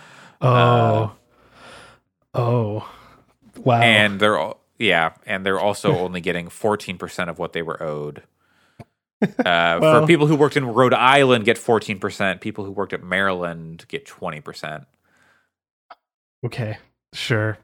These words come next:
Speaker 2: Yeah.
Speaker 1: I mean, it's
Speaker 2: Yeah.
Speaker 1: better than zero percent, but still, that's dumb. <laughs>
Speaker 2: Yeah. You know, that's final, and then final paycheck, maybe. I don't know how,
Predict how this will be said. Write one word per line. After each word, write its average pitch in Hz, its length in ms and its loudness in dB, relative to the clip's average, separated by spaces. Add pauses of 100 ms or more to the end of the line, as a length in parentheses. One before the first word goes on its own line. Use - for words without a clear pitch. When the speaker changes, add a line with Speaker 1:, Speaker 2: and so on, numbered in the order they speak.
(140)
Speaker 2:
Yeah. 69 220 -8
Speaker 1:
I 151 60 4
mean, 151 220 6
it's 160 120 2
Speaker 2:
Yeah. 160 80 0
Speaker 1:
better 147 200 6
than 135 200 4
zero 123 380 2
percent, 127 460 0
but 117 140 -4
still, 104 280 -8
that's 107 180 -8
dumb. - 460 0 (200)
<laughs> 214 180 -4 (500)
Speaker 2:
Yeah. 64 200 -8 (680)
You 98 80 -8
know, 82 240 -6 (100)
that's - 440 -10 (720)
final, 107 240 2
and 104 140 -4
then 92 180 0
final 92 400 -2
paycheck, 87 680 -6
maybe. 80 640 -14
I 87 220 -4
don't 92 100 -10
know 82 100 -6
how, 80 340 -10